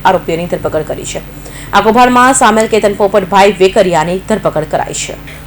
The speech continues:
ભારત દેશના સાયબર ક્રાઇમ આચરતી આંતરરાષ્ટ્રીય ચાઇનીઝ ગેંગના ગુનાઓમાં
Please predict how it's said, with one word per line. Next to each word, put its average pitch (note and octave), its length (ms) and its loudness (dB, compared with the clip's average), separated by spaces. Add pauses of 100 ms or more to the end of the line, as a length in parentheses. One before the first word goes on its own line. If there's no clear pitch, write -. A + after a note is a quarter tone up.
ભારત B3 260 6
દેશના C#4+ 380 4
સાયબર B3+ 260 4
ક્રાઇમ A#3+ 280 4
આચરતી A3+ 320 2
આંતરરાષ્ટ્રીય G#3+ 500 4
ચાઇનીઝ G3+ 380 4
ગેંગના G3 400 4
ગુનાઓમાં F#3 600 4